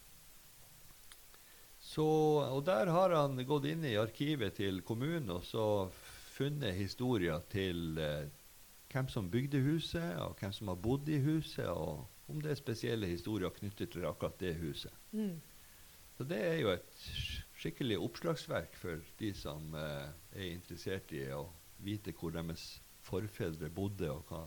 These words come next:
Speaker 2: Mm.
Speaker 1: hvem det var som bygde huset de bor i, og
Speaker 2: Ja.
Speaker 1: selv om byen ble bombet i nitten førti, så var det jo veldig mange hus som overlevde bombinga, og
Speaker 2: Mm.
Speaker 1: som
Speaker 2: Det er
Speaker 1: har i
Speaker 2: spennende for de som kommer,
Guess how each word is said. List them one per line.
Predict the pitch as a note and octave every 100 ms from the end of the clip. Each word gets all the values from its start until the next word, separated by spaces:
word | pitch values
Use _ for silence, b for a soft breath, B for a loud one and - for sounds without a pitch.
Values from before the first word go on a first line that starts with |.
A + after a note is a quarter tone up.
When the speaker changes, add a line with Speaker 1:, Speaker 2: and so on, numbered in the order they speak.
| F2+
Speaker 2:
Mm. | G3+ F#3+ E3 E3
Speaker 1:
hvem | G2
det | F#2+
var | F#2+
som | G2 E2+
bygde | G2+ G2 E2+
huset | G#2 A#2+ -
de | E2 E2
bor | F2+ F2
i, | D#2 C2
og | A#1+ - - -
Speaker 2:
Ja. | G3+ A3+ B3+ B B B B -
Speaker 1:
selv | - B2 C3+
om | G#2
byen | A#2+ A2 E2+
ble | F2
bombet | G2 A2+ A#2 F2
i | F2+
nitten | -
førti, | E2 A#2 -
så | D#2 E2+
var | G2
det |
jo | F2+
veldig | D#2+ A2+
mange | A#2+ G2 E2
hus | F#2+ E2+
som | D2 C#2+ C#2 - - -
overlevde | G2 A#2 C#3+ A2 D#2+ D2
bombinga, | D#2+ C#2+ D2+ A#1
og | - - -
Speaker 2:
Mm. | A#3 G#3
Speaker 1:
som | F#2 D#2+ E2 - - - - - - - - - - -
Speaker 2:
Det | G3+
er |
Speaker 1:
har | G3
i |
Speaker 2:
spennende | F#3 G#3+ G#3+ E3+ E3
for | -
de | E3+
som | F3 E3
kommer, | D#3+ E3 E3+